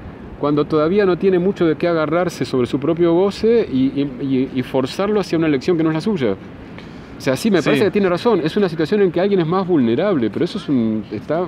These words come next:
Speaker 1: muy feo pensar en
Speaker 2: No, si
Speaker 1: curar
Speaker 2: es,
Speaker 1: a alguien
Speaker 2: si
Speaker 1: en
Speaker 2: es
Speaker 1: esos
Speaker 2: forzarlo
Speaker 1: términos.
Speaker 2: en esos términos, estoy de acuerdo.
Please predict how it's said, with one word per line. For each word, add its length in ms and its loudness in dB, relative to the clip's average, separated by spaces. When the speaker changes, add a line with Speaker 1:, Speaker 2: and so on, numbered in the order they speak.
Speaker 1:
muy 200 0
feo 280 2
pensar 380 -2
en 240 0
Speaker 2:
No, 260 0
si 160 2
Speaker 1:
curar 240 4
Speaker 2:
es, 60 2
Speaker 1:
a 20 2
alguien 160 4
Speaker 2:
si 40 4
Speaker 1:
en 60 4
Speaker 2:
es 80 2
Speaker 1:
esos 60 2
Speaker 2:
forzarlo 240 2
Speaker 1:
términos. 200 4
Speaker 2:
en 60 2
esos 200 -4
términos, 380 -2
estoy 200 -6
de 60 -2
acuerdo. 260 -2